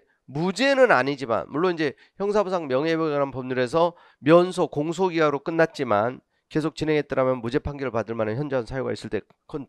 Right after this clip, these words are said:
법 규정상 가능해요. 근데 유죄야, 유죄. 유죄 판결을 받았는데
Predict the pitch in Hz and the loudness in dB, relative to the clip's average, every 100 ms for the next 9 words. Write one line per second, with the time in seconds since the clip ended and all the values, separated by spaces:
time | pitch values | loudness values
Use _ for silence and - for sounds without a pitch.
0 | - 143 - 214 190 160 110 113 101 87 | -6 -6 -4 -2 -2 -2 -6 -6 -6 -10
1 | 80 _ - - - 226 190 143 196 247 | -14 _ -20 -10 -4 -2 -2 2 4 10
2 | 208 113 107 101 104 - _ _ _ 139 | 10 10 4 -8 -12 -12 _ _ _ -16
3 | 180 196 262 269 233 220 220 185 160 160 | -14 -6 -6 -2 -4 0 2 2 2 2
4 | 165 156 147 165 123 | -2 -6 -4 -2 -2